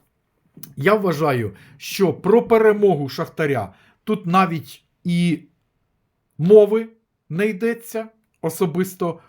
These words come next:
у мене. Між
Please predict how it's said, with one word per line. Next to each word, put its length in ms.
у 100
мене. 480
Між 520